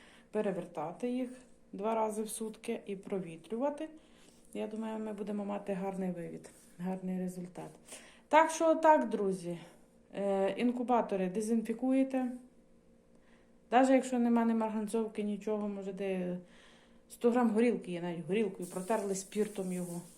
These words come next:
і вже красота. Яйця теплою водою пообмивали, аби гімняків не було. Е, і або перекись на ватку, протерли ваткою і все.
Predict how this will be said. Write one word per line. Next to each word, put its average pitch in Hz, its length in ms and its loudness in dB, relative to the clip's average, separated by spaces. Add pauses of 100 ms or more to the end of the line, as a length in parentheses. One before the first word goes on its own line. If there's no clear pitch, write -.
(120)
і 190 80 -6
вже 185 180 2
красота. 175 560 -10 (500)
Яйця 233 440 2
теплою 226 460 0
водою 208 240 -2
пообмивали, 214 720 2
аби 208 160 0
гімняків 214 480 0
не 196 160 0
було. 175 340 -8 (760)
Е, 208 360 0
і 214 80 -2
або 233 360 2
перекись 226 680 4
на 190 220 -4
ватку, 220 420 0
протерли 208 560 -2
ваткою 202 600 -2
і 190 40 -4
все. 185 240 -6